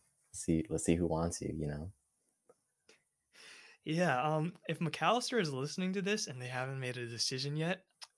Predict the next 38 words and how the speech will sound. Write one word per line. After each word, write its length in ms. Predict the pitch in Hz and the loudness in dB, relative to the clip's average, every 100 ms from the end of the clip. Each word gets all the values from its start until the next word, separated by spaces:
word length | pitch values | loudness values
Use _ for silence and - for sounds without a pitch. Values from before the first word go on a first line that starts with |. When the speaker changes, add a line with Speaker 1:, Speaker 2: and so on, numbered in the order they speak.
| 131 | -8
Speaker 2:
I 80 | |
would 140 | 123 113 | -6 -4
love 260 | 120 131 - | -2 -2 0
to 80 | |
attend 280 | 131 - 127 | -2 -2 -4
your 100 | 123 | -4
school, 460 | 110 - 131 175 - _ | -4 0 2 2 0 _
and 140 | 120 110 | -6 0
Speaker 1:
<laughs> 20 | |
Speaker 2:
please 400 | - 139 127 120 | 2 2 -2 -4
give 160 | 127 | -4
me 120 | 123 120 | -2 -2
a 80 | |
lot 180 | 120 117 | 0 -2
of 60 | 117 | -2
money. 340 | 117 151 180 - _ - - - - - _ - 123 | 0 0 0 -4 _ -20 -20 -20 -20 -20 _ -14 -10
Uh, 180 | 120 117 - _ - _ - | -8 -10 -14 _ -20 _ -4
yeah, 280 | 135 139 - _ | 0 0 -2 _
that, 220 | 147 135 135 | -2 -2 -2
that's 220 | 131 - | -4 -2
really 200 | 131 123 | -2 -2
it. 160 | - | -2
Saint 260 | - 139 139 | 0 0 2
Lawrence, 380 | 127 139 175 - | 2 4 4 2
thank 300 | 135 131 143 | 2 0 -2
you 80 | 127 | -2
for 140 | 147 | 0
your 160 | 135 127 | 2 2
generous 500 | 127 123 131 120 135 | 2 2 2 0 2
offers. 560 | 131 135 170 185 - - - - _ | 2 2 2 4 2 -2 -16 -20 _
I 60 | 131 | -4
really 320 | 123 127 127 | 0 0 0
appreciate 640 | 120 - 156 156 180 180 185 | 0 0 0 4 4 6 6
it. 180 | 190 - _ _ _ - - _ - | 4 0 _ _ _ -20 -20 _ -10
You 80 | 127 | -4
know, 40 | |
I'll 220 | 135 120 | -2 -2
see, 560 | 113 - 139 139 131 | -2 0 0 0 0